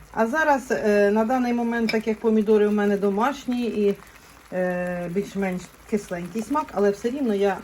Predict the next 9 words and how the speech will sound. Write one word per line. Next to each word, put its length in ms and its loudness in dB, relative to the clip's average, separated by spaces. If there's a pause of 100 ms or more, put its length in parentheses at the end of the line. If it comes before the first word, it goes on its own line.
трошечки 440 -8
добавлю 440 -6
оцту. 440 -12 (840)
Десь 360 -6 (540)
Чайну 360 -2
ложечку, 400 -8 (100)
може, 300 -4
менше. 340 -8 (1000)
Кому, 240 -4